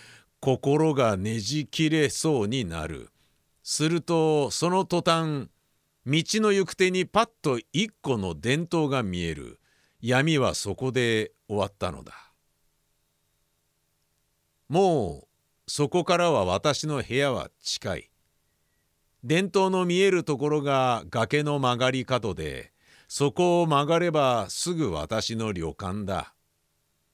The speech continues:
電灯を見ながら行く道は心安い。私は最後の安堵と共にその道を歩いてゆく。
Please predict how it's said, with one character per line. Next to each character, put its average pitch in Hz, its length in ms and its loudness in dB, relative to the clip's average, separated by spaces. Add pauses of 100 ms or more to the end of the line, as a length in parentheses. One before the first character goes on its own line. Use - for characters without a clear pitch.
(760)
電 147 320 2
灯 156 280 4
を 156 60 0
見 156 100 0
な 165 160 0
が 151 140 2
ら 135 100 2
行 117 200 -2
く 135 180 -6
道 127 360 -4
は 117 460 0
心 127 380 -2
安 107 320 -2
い。 - 140 -16 (1600)
私 160 320 2
は 208 120 4
最 240 300 2
後 185 120 0
の 147 200 2
安 180 180 0
堵 143 140 -2
と 131 140 -2
共 135 280 -2
に 143 160 -4
そ 135 180 -6
の 156 160 -4
道 143 360 -2
を 123 120 2
歩 139 180 0
い 98 100 -4
て 76 120 -10
ゆ 67 140 -12
く。 64 360 -18